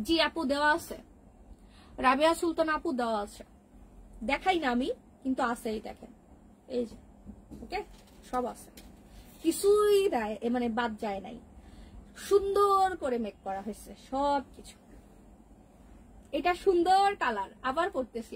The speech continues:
আজকের এই, আজকে সব থেকে আমার কাছে এই কালারটা বেশি ভালো লাগছে। এই কালারটা অনেক বেশি bright, অনেক বেশি সুন্দর লাগে। এটা কিন্তু প্যান্ট সহ, কেউ বলেই দিচ্ছি, এগুলো আলাদা কোনো sale হবে না। set price দুই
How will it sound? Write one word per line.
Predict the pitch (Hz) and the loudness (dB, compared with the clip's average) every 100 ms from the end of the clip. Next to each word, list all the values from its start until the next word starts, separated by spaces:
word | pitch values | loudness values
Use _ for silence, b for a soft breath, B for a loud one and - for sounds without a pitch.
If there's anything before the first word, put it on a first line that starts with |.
| 226 | -8
আজকের | 220 - 285 - | -8 -10 -10 -6
এই, | 294 311 311 B B B 254 | -8 -8 -12 B B B -6
আজকে | - 330 277 | -6 -6 -6
সব | - - | -6 -4
থেকে | 349 359 359 | -6 0 0
আমার | 330 302 294 | 0 -4 -6
কাছে | 285 262 | 0 2
এই | 254 | 2
কালারটা | 254 254 277 | -2 -4 -4
বেশি | 254 254 285 | -4 -4 -6
ভালো | 311 302 | -6 -4
লাগছে। | 294 - 330 330 269 | -6 -8 -8 -8 -8
এই | 254 | -6
কালারটা | 247 240 254 240 247 | -4 -4 -4 -4 -4
অনেক | 285 330 294 | -6 -8 -10
বেশি | - 339 247 | -8 -6 -4
bright, | 247 247 285 - - - - 240 | -4 -2 -4 -10 -20 -20 -18 -8
অনেক | 233 247 | -4 -4
বেশি | 254 285 294 | -6 -8 -10
সুন্দর | 285 311 | -8 -6
লাগে। | 302 320 359 B B B - | -4 -4 -6 B B B -6
এটা | 254 285 311 | -4 -4 -6
কিন্তু | 294 370 403 - | -6 -4 -2 2
প্যান্ট | 302 320 - | 0 0 0
সহ, | 330 277 226 B B B - | 2 2 0 B B B 0
কেউ | 349 392 440 453 - - - - - 269 - - - - - - - - - - 233 | 6 8 8 4 -2 -20 -20 -20 -18 -16 -16 -20 -20 -20 -20 -20 -20 -20 -20 -8 -2
বলেই | 339 403 415 | 0 2 2
দিচ্ছি, | 415 - 403 | 0 0 0
এগুলো | 349 349 311 | 2 2 2
আলাদা | 320 370 370 | 2 0 0
কোনো | 381 359 | -4 -2
sale | 339 339 302 | 0 0 -2
হবে | 254 247 | -4 -4
না। | 226 226 - - - | -6 -8 -12 -14 -4
set | 370 392 - | -2 -2 -2
price | 381 370 - | -2 -2 -4
দুই | 320 | -6